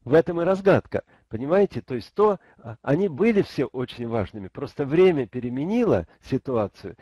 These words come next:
и сейчас во многом эти слова уже нам не нужны. Да, они остались еще в поэтической лексике, но это для практического владевания языком, это нам не так важно. Так что количество у нас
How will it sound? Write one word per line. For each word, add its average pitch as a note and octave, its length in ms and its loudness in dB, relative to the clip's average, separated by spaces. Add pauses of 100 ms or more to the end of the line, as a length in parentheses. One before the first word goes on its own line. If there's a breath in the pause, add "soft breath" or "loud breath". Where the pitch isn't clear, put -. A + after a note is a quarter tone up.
(160 soft breath)
и B2 80 -8
сейчас E3+ 500 0
во D3+ 120 -2
многом E3 600 0
эти E3 220 0
слова F3+ 340 2
уже D#3 220 -4
нам D#3+ 240 -4
не E3 80 -4
нужны. B2+ 400 -6
Да, G#3 180 4
они F3+ 240 2
остались G3 460 0
еще F3 260 -6
в - 60 -18
поэтической F#3 680 -2
лексике, G#2 600 -4 (280 soft breath)
но F3+ 400 -2
это G#3+ 440 4 (180 loud breath)
для F3 140 4
практического D#3+ 920 -2
владевания F3 440 -2
языком, A#3 480 -4
это G3 320 2
нам D3+ 220 -2
не D3+ 100 -4
так D3+ 240 0
важно. G2 320 -6
Так C3 200 -4
что - 140 -14
количество F#3+ 540 0
у C3 80 -6
нас F#3+ 280 2